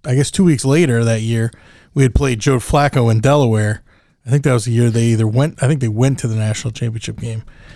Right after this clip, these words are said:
And just being like, you know, we were in the C A A and we were, or excuse me, we were in the N E C and we were a good N E C football team. May-,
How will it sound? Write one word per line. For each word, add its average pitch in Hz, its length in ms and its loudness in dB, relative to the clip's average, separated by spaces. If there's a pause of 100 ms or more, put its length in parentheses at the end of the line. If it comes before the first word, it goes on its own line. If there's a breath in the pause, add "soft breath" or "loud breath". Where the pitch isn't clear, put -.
(400 loud breath)
And 156 120 2
just 160 160 0
being 180 280 2
like, 151 440 -2
you 185 80 0
know, 143 140 2
we 156 180 4
were 185 80 4
in 175 60 2
the 160 80 2
C - 160 -2
A 156 220 2
A - 20 2
and 165 140 2
we 147 80 4
were, 165 100 0
or 143 240 2
excuse 143 320 0
me, 147 60 4
we 143 80 4
were 156 60 4
in 156 80 2
the 147 100 2
N 147 80 2
E 139 40 2
C 151 160 0
and 147 140 4
we 139 100 4
were 127 120 4
a 110 40 -2
good 151 240 2
N 156 140 2
E 120 60 0
C 123 180 -2
football 113 380 -2
team. 123 300 0 (340 soft breath)
May-, 151 160 -4